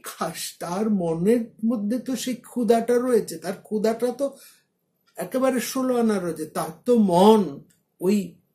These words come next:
লক্ষ্মীর সাথে একাত্ম হয়ে যায়নি, লক্ষ্মীর ভাবে তো সে ডুবে যায়নি,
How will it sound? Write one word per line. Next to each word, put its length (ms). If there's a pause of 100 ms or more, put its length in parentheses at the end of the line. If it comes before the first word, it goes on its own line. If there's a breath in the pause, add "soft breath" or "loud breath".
(160)
লক্ষ্মীর 480
সাথে 380
একাত্ম 560
হয়ে 380
যায়নি, 480
লক্ষ্মীর 500
ভাবে 360
তো 220
সে 200
ডুবে 500
যায়নি, 500